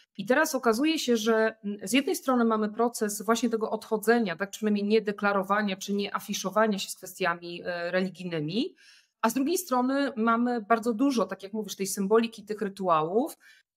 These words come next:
e, i, mm, i zastanawiam się jednak, czy na kanwie kryzysu tożsamości, strachów różnej maści,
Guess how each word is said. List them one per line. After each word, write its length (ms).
e, 420
i, 520
mm, 420
i 80
zastanawiam 540
się 160
jednak, 640
czy 180
na 220
kanwie 420
kryzysu 440
tożsamości, 1000
strachów 640
różnej 360
maści, 640